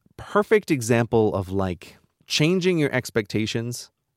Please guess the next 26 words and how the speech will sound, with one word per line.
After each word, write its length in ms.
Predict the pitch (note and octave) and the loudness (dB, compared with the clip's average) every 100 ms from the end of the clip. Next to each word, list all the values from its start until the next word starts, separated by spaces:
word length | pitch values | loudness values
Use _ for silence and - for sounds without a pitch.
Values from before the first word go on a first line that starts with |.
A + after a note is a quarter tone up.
| _ | _
and 180 | G#2+ G2+ | -6 -2
being 200 | G#2+ G#2 | 0 0
able 240 | G#2+ G#2+ | 0 -2
to 140 | G2 F#2+ | -6 -8
have 560 | - F#2 E2+ E2+ D#2+ _ _ _ _ | -4 -4 -2 -4 -8 _ _ _ _
big 200 | - G#2+ | -2 0
benefits 420 | F#2+ F2+ E2+ D#2 - | -2 -4 -4 -10 -10
from 180 | - C2 | -14 -14
it. 180 | - _ _ _ _ _ _ | -20 _ _ _ _ _ _
So 100 | B2 | 0
people 220 | F3+ F#3 | 2 4
are 60 | D#3 | 4
like, 180 | C3 - | 4 4
"Oh, 300 | G3 D#3 G#2+ - _ - | 4 4 0 -6 _ -2
I'm 160 | D3 | 0
going 300 | D3+ C#3+ C3+ B2 - | 4 2 2 -2 -2
to 380 | B2 A#2+ A#2+ - _ - | 0 0 -2 -4 _ -8
set 240 | - E3 | 0 2
out 180 | E3+ D3+ | 2 2
the 100 | C3+ | 2
Roomba 580 | A2+ B2 G2+ E2+ G2 A#2+ _ _ _ | 2 0 2 0 0 -6 _ _ _
like 240 | G#2+ A#2 A#2+ | -2 0 0
I'm 120 | A#2 | 0
doing 280 | A2+ A2+ A2 | 2 2 2
the 80 | G2 | 0
vacuuming, 500 | F#2+ F2+ D#2+ A#1 | 0 -2 -6 -10